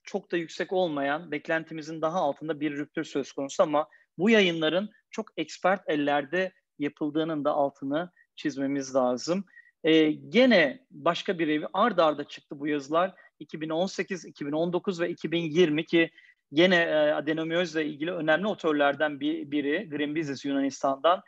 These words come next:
Onların iki bin yirmide J mic'te çıkan, e, derlemesinde de, meta-analizinde de hem ağrıda hem kanamada adenomiyozun etkin olduğunu bu cerrahinin, uterus koruyucu cerrahinin söylediler.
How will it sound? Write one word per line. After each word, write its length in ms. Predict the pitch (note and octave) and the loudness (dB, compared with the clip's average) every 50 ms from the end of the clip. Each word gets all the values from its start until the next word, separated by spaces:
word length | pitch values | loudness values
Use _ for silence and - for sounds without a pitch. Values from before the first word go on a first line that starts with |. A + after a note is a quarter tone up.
| _ _ _ _ | _ _ _ _
Onların 380 | - D#3 D#3 D#3+ F3+ F#3+ G3+ G3 | -2 0 2 4 4 4 2 0
iki 200 | E3 - - E3 | -2 -6 -8 -6
bin 80 | F3 F3 | -4 0
yirmide 360 | D#3 E3 E3 E3+ D#3+ D#3+ - | 0 0 0 0 -2 -2 -2
J 180 | D#3 F3 G3 | 0 0 -2
mic'te 260 | G3+ D#3 B2+ - D3+ - | -2 -4 -6 -8 -10 -10
çıkan, 380 | - - - D3+ C#3+ C3+ C3+ - _ _ _ _ _ _ | -10 -6 -2 0 0 0 -2 -6 _ _ _ _ _ _
e, 40 | C#3 | -2
derlemesinde 1040 | C3+ C3+ C3+ C3 C#3 D3+ D3+ D3+ D3+ D3+ D3 D3 C#3+ - - D3+ D3+ D3+ F3 E3+ C#3+ | 0 2 2 4 4 4 4 4 2 0 0 -2 -4 -6 -6 -6 -2 0 0 0 0
de, 240 | D3 D3 E3 G3+ F3+ E3 | 0 0 -2 -2 -4 -6
meta-analizinde 840 | C#3+ D3 C#3 - D3 C#3+ D3 D3 C#3+ C3+ B2+ C#3+ D3 C#3+ D#3 D3+ | -8 -8 -6 -4 -4 -4 -4 -4 -6 -6 -6 -6 -2 0 0 0
de 200 | C#3+ D3 D#3 D3+ - _ _ _ | 0 0 -2 -4 -8 _ _ _
hem 220 | - F3+ F#3+ G3 | -2 -2 -2 0
ağrıda 420 | E3 D3+ C#3+ C#3+ C#3 C#3 C3+ D#3 D3 | 0 0 2 2 0 0 -2 -4 -6
hem 200 | D3 - F3+ - | -6 -6 -8 -6
kanamada 640 | - D#3 C#3+ C3+ C3 C3 C3 C3 D#3 E3 F3+ F3 - _ _ _ _ | -6 -4 -4 -2 -2 -4 -2 -2 -2 -2 -2 -4 -8 _ _ _ _
adenomiyozun 680 | - C#3+ C#3+ D3+ D3 C#3+ C#3+ D3 D3+ C#3+ B2+ C3+ D3+ - - | -10 -6 -4 -2 -2 -2 0 0 -2 -2 -2 -6 -10 -8 -6
etkin 320 | D#3 D3 - - - G3+ | -6 -6 -4 -4 -2 0
olduğunu 360 | F#3 D3+ C3+ B2 C#3 C3+ C3 | 2 2 0 0 -2 -4 -4
bu 80 | C#3 C#3 | -4 -6
cerrahinin, 580 | - - D#3+ C#3+ C3 B2+ C#3 C3+ C3 C3 C3+ D#3+ | -4 0 2 2 2 4 2 2 2 2 -2 -4
uterus 360 | - D3+ - D3 C3+ C3+ - | -8 -8 -8 -8 -8 -8 -8
koruyucu 360 | - C#3+ C#3 C3+ A2+ C3 C#3+ | -10 -8 -8 -8 -8 -6 -6
cerrahinin 480 | C#3+ - C3+ C3 C3 C3 C#3 D#3+ F#3 - _ _ _ _ | -2 0 2 2 2 2 0 -2 -4 -6 _ _ _ _
söylediler. 720 | - - - D3+ D3 C#3 C#3+ A#2+ C3 B2+ C3 C3+ D3+ F#3 | -10 0 4 4 6 6 6 4 4 4 4 6 6 4